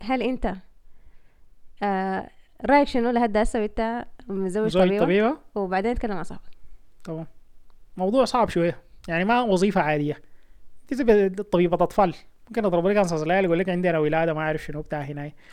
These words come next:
Speaker 1: أنا ما
Speaker 2: يقول
Speaker 1: ب-،
Speaker 2: لك
Speaker 1: ما قاعد أضرب لي هسه من
Speaker 2: ما
Speaker 1: البيت.
Speaker 2: قاعد أضرب لك، لكن مرات بقول لك: "بيتي في المستشفى"، لأنه أنت لازم تكوني قاعدة في الحوادث أربعة وعشرين ساعة بتاع.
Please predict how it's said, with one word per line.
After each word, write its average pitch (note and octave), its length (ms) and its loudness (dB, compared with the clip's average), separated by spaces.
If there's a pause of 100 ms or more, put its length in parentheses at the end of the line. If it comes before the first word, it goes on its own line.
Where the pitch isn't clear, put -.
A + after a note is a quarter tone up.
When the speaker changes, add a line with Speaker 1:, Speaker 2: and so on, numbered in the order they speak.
Speaker 1:
أنا B3 120 0
ما C4 60 4
Speaker 2:
يقول - 160 6
Speaker 1:
ب-، F#3+ 40 6
Speaker 2:
لك G3 60 8
Speaker 1:
ما B3+ 100 4
قاعد E4 160 4
أضرب A#3+ 160 0
لي A3 160 0
هسه A#3 180 -2
من A3 40 -4
Speaker 2:
ما G#3 60 -4
Speaker 1:
البيت. C4 140 2
Speaker 2:
قاعد D4 140 10
أضرب G#3+ 220 10
لك، F3+ 140 8
لكن F3 220 4
مرات A3+ 200 8
بقول G#3 180 2
لك: A3 80 2
"بيتي A3 260 4
في E3 60 -4
المستشفى"، F3 420 -4
لأنه G3+ 600 -2
أنت F3 140 -4
لازم F3 200 4
تكوني F3 260 0
قاعدة E3+ 220 0
في E3+ 60 -2
الحوادث D#3+ 400 -4
أربعة D#3+ 160 -4
وعشرين D3+ 280 -4
ساعة D3+ 300 -8
بتاع. D3+ 200 -8